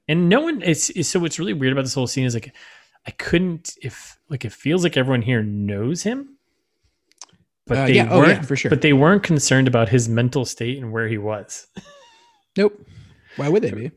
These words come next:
Speaker 1: Everyone's just kinda like, "What do you," it was just so weird. It was so weird.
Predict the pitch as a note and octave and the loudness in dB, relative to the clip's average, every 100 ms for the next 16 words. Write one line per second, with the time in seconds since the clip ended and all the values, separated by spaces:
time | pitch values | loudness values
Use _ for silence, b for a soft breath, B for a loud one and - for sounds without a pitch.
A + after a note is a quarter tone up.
0 | - F#3+ F3+ F#3 F3+ F#3 E3 D3+ D3+ D#3 | -4 0 2 2 0 -2 0 0 -2 -2
1 | E3+ D#3+ G3 _ G#3+ - _ _ _ _ | -2 -4 -8 _ -20 -20 _ _ _ _
2 | _ _ _ _ _ _ _ _ _ _ | _ _ _ _ _ _ _ _ _ _
3 | C#3+ B2 - E3+ - F#3 E3+ D#3+ D#3 F3 | -6 -4 -4 -4 -4 -6 -6 -6 -4 -4
4 | A2 G#2+ A2 - - D#3+ C#3+ A#2+ F#2+ | -4 -8 -14 -10 -6 -4 -2 -4 -6